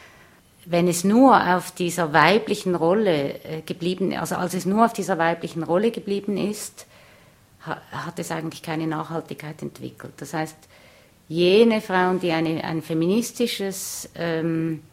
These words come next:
eine feministische Politik verfolgten, die davon ausgingen, dass eine richtige, eine wirkliche Demokratie nur eine Demokratie ist, wenn alle Beteiligten, nämlich auch die Frauen, mitreden können und an diesen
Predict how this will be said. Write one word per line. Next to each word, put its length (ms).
eine 160
feministische 600
Politik 560
verfolgten, 800
die 100
davon 540
ausgingen, 640
dass 260
eine 240
richtige, 480
eine 200
wirkliche 500
Demokratie 680
nur 260
eine 220
Demokratie 720
ist, 440
wenn 180
alle 420
Beteiligten, 760
nämlich 380
auch 140
die 120
Frauen, 440
mitreden 640
können 440
und 400
an 260
diesen 680